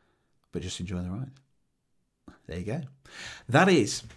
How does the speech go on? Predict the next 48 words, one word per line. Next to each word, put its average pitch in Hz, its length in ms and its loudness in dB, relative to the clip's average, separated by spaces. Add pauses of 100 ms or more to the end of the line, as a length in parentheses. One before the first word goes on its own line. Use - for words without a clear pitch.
(580)
as - 80 -6
sad 147 260 0
as 123 100 0
it 117 80 -4
sounds, 131 340 0
the 135 180 -4
end 208 240 2
of 190 100 6
season 185 280 4
three. 190 340 2
I 180 140 4
know, 208 400 4
how 233 160 -2
sad 226 260 2
is 214 80 0
that? 220 240 0 (420)
We've 160 160 4
come 208 400 0 (200)
to 156 180 2
a 139 60 2
great 135 420 0
end. 98 340 0
It's - 240 -4
March. 120 460 -2
I'm 123 140 0
gonna 190 180 0
have 160 140 0
a 131 40 2
short 143 400 0
break. 98 420 -4 (320)
And 127 100 0
the 151 60 4
reason 202 340 4
being 107 340 2
is 110 220 -2
that 120 160 -2
I 131 120 2
want 127 300 -2
to 120 100 -4
come 123 340 -4
back 98 380 -4 (120)
with 104 180 0
a 98 60 0
big 92 200 -2
bang. 78 300 -8 (220)
For - 100 -6
season 170 320 2
four, 104 400 0